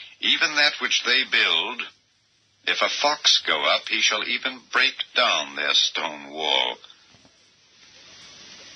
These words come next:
Hear, O our God, for we are despised, and turn their reproach upon their own head, and give them for a prey in the land of captivity, and cover not their iniquity,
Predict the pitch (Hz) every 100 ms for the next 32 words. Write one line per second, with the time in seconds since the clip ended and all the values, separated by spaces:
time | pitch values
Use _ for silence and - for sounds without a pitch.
0 | - - - 104 110 107 110 - - 95
1 | 95 87 90 90 90 85 87 87 - -
2 | - _ - _ - 87 90 92 92 -
3 | - - - 90 78 62 - - - _
4 | _ _ _ _ - - 120 123 117 101
5 | 101 98 101 - 101 90 85 90 90 87
6 | 87 92 87 80 85 82 80 - 90 -
7 | 90 80 - 80 85 - 87 82 76 73
8 | 73 76 76 73 71 - 76 - 78 71
9 | - 64 - - - - _ _ - 92
10 | 92 113 107 107 104 101 95 92 90 92
11 | 85 80 76 65